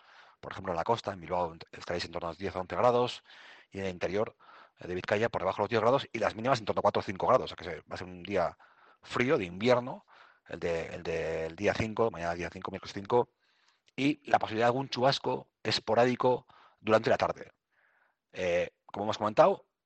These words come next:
la mayor probabilidad de lluvia será por la mañana, pero aún puede quedar algún, algún, algún chubasquito de cara a la tarde del miércoles. O sea que el miércoles va a ser justo al revés que hoy.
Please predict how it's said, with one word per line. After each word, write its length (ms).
la 100
mayor 180
probabilidad 460
de 120
lluvia 400
será 400
por 200
la 80
mañana, 420
pero 160
aún 180
puede 180
quedar 220
algún, 160
algún, 440
algún 240
chubasquito 560
de 120
cara 340
a 140
la 100
tarde 240
del 100
miércoles. 640
O 40
sea 80
que 100
el 100
miércoles 320
va 40
a 40
ser 80
justo 260
al 60
revés 240
que 100
hoy. 140